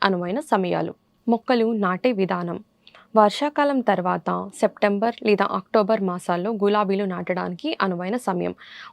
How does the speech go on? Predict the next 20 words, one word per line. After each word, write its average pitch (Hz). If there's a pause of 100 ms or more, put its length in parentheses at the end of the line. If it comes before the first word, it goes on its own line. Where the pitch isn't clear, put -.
కొంతల 240
మధ్యలో 185
మనం 180
ముప్పై 196
సెంటీమీటర్ల 233
వెడల్పులో 180 (320)
మట్టిని 185
తీసి, 190 (340)
ఆ, 185
జాగ్రత్తగా 208
వేరు 196
దెబ్బతినకుండా 185
మనం 208
నాటుకోవాలి. 170 (360)
మొక్కలు 302
నాటేటప్పుడు 190 (260)
అంటుకట్టిన 240
భాగం 180 (100)
అర 208
అంగుళం 202